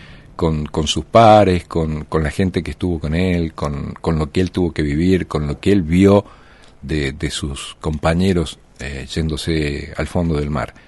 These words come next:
Y bueno, eh, la carrera que él hace luego es justamente la de buceo y, y ahora trabaja para una empresa acá en el Estrecho de Magallanes, incluso estuvo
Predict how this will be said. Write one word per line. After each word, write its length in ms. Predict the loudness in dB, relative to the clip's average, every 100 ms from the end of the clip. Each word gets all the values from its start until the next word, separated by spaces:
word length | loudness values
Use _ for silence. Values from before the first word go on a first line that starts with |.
| _ -20 -20 -20 -20 -20 _
Y 100 | 2
bueno, 300 | 4 4 2 -4 -8
eh, 240 | -4 -2 -4
la 120 | -2
carrera 380 | 0 2 2 2
que 100 | 0
él 80 |
hace 240 | -2 -2 -2
luego 440 | 0 0 2 0
es 380 | 0 -4 -8 -14
justamente 540 | -12 -6 -4 -4 -4 -4
la 100 | -4
de 60 |
buceo 600 | -4 -4 -2 0 0 0 -2
y, 320 | -6 -10 -12
y 160 | -10 -8
ahora 220 | -6 -6
trabaja 420 | -6 -8 -6 -10
para 380 | -8 -8 -8 -10
una 220 | -10 -8 -8
empresa 480 | -8 -6 -6 -6 -8
acá 140 | -8
en 80 | -10
el 80 | -10
Estrecho 340 | -10 -8 -6
de 40 |
Magallanes, 720 | -4 -4 -4 -2 -2 -2 -4 -6
incluso 400 | -8 -4 -4 -4
estuvo 420 | -4 0 2 2